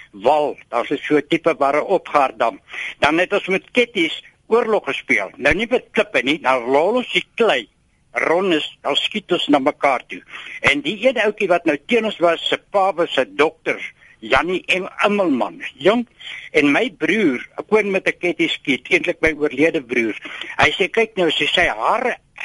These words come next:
uitkom agter daai wa, dan gaan ek skiet." En hy, pragtig, hy skiet, hy skiet die ouetjie se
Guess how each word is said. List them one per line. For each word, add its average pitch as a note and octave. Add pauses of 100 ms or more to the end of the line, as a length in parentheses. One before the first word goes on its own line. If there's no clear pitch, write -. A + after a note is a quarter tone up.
(200)
uitkom G#3+
agter F3+
daai E3+
wa, D#3
dan A3+
gaan -
ek -
skiet." - (480)
En C3+
hy, C#3+
pragtig, -
hy B2+
skiet, -
hy A#2+
skiet -
die D#3+
ouetjie -
se -